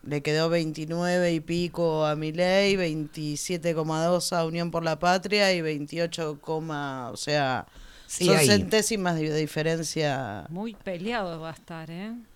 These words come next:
Speaker 1: Sí.
Speaker 2: Sí.
Speaker 3: Muy ahí.
Speaker 1: Queremos volver a lo mismo. No lo voy a permitir.
Speaker 3: <laughs>
Speaker 1: Yo quiero seguir en mi negación. Así que no las voy a dejar que me, me arrastren ahí. Mica, que anduvo pachuchita,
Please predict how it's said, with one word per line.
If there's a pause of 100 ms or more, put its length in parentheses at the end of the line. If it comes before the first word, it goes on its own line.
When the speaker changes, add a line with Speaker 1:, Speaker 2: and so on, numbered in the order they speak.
(340)
Speaker 1:
Sí.
Speaker 2:
Sí.
Speaker 3:
Muy
ahí. (680)
Speaker 1:
Queremos
volver
a
lo
mismo. (160)
No
lo
voy
a
permitir. (680)
Speaker 3:
<laughs>
Speaker 1:
Yo
quiero
seguir
en
mi
negación. (540)
Así
que
no
las
voy
a
dejar
que
me,
me
arrastren
ahí. (600)
Mica,
que
anduvo
pachuchita,